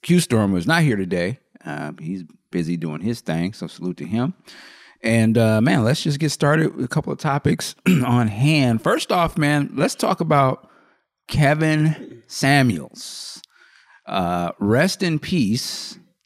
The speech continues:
to Mister Kevin Samuels. Um, yeah, the gentleman passed away here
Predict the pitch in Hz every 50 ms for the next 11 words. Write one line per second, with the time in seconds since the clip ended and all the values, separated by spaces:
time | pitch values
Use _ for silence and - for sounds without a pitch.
0 | _ _ _ - - 123 101 104 104 95 - 107 95 - - 110 104 98 101 95
1 | 87 - - 101 95 95 95 98 95 95 101 110 113 - - - - _ _ _
2 | - - 82 87 87 87 87 87 - - - _ _ _ _ _ _ _ _ _
3 | _ - - _ _ - - - - _ _ _ - _ _ _ _ _ _ _
4 | _ _ _ _ _ _ _ _ _ _ _ - - - - 139 127 110 107 104
5 | - 131 131 131 131 131 127 131 135 - _ _ _ _ - 127 143 113 120 123
6 | - 123 110 113 113 113 113 110 123 120 113 110